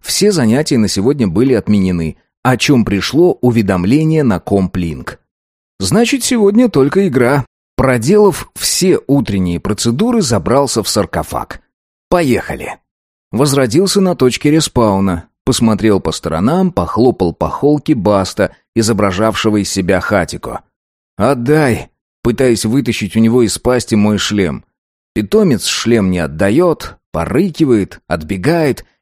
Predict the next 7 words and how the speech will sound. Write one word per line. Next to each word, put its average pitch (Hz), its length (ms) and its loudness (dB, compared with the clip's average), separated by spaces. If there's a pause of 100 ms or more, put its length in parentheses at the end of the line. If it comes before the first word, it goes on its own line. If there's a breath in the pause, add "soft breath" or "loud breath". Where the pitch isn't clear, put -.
и 98 60 -4
снова 160 340 0
смотрит 123 460 -2
на 104 40 0
меня 120 380 0 (240 loud breath)
призывающим 117 920 2
взглядом. 87 680 -4